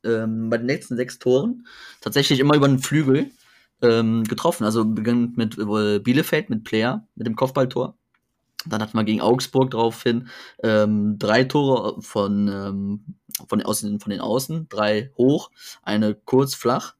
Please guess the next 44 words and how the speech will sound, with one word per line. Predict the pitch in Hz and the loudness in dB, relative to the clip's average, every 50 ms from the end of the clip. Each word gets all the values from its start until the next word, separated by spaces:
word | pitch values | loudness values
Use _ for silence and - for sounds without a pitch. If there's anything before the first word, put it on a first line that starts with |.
| _ _ _ _ _ _ _ _ _ _ _ _ _ | _ _ _ _ _ _ _ _ _ _ _ _ _
Ähm, | 107 110 110 110 110 | -2 -2 0 0 0
und | 95 107 107 101 | 0 2 2 2
jetzt | 95 - - - - | 2 0 0 0 0
wieder | 147 151 147 123 113 | 2 2 4 2 2
zweimal | - - 107 101 104 104 | 0 -2 -2 0 -2 -2
gegen | 104 104 101 104 101 | -2 -2 -2 -2 -2
Wolfsburg | 101 104 104 - - 104 104 | -2 -4 -4 -6 -6 -8 -6
über | 98 104 | -4 -4
eine | 104 104 | -4 -4
Flanke | 104 - 98 101 101 - 104 98 | -4 -6 -8 -8 -6 -8 -8 -10
gekommen. | 95 - - 104 113 147 170 156 - | -8 -4 -4 -4 -4 -4 -6 -8 -8
Also | - 104 101 107 | -8 -6 -6 -4
das | 104 101 101 - 117 | -4 -6 -6 -6 -6
ist, | 113 - - - _ - | -6 -6 -8 -10 _ -4
äh, | 107 110 110 113 113 113 110 - - - - - - - - _ _ - | -2 -2 0 0 -2 -2 -4 -8 -14 -20 -18 -18 -18 -20 -20 _ _ -4
Adiota-like, | - 120 123 123 139 131 127 110 101 98 95 104 - - _ _ _ _ _ _ | -2 0 2 2 2 4 2 2 0 0 -2 -6 -8 -10 _ _ _ _ _ _
muss | - 104 98 101 | -10 -8 -8 -8
ich | 104 - | -8 -10
sagen. | - 95 95 95 98 95 90 - - | -8 -8 -8 -8 -8 -10 -12 -12 -12
Und, | - 92 98 98 98 98 95 - | -12 -10 -8 -8 -8 -10 -10 -10
ähm, | 98 101 101 101 95 98 95 - _ _ _ _ _ _ _ | -8 -8 -8 -8 -8 -10 -12 -16 _ _ _ _ _ _ _
von | - 117 113 | -2 2 4
daher | 110 110 120 117 113 | 4 4 4 4 4
kann | - 120 | 2 2
man | 123 120 | 2 2
das | 113 113 - | 2 2 2
ja | - 117 | 0 0
dann | 107 104 - | 0 0 0
auch | - 107 107 - | -2 -2 -2 -2
positiv | - - 123 120 120 113 - - 104 95 | 0 2 2 2 0 -2 -6 -8 -12 -10
sehen, | - - 95 90 | -8 -8 -8 -6
ne? | 90 107 | -6 -6
Dass | 107 104 101 - | -6 -6 -6 -8
wir | 98 | -8
jetzt | 95 95 - | -8 -8 -8
über | 95 95 | -8 -8
Standards | 92 - 98 104 101 101 - | -6 -6 -6 -6 -6 -8 -10
natürlich | 95 - - 98 104 | -10 -8 -8 -8 -6
nicht | - 101 - | -6 -8 -6
so | 95 | -8
erfolgreich | 95 - - 107 110 120 120 113 - | -8 -4 -2 -2 -2 -2 -4 -6 -6
sind, | - 104 98 | -6 -8 -8
aber | 98 101 | -8 -8
dadurch, | 95 101 101 107 107 - - | -6 -4 -4 -4 -4 -6 -8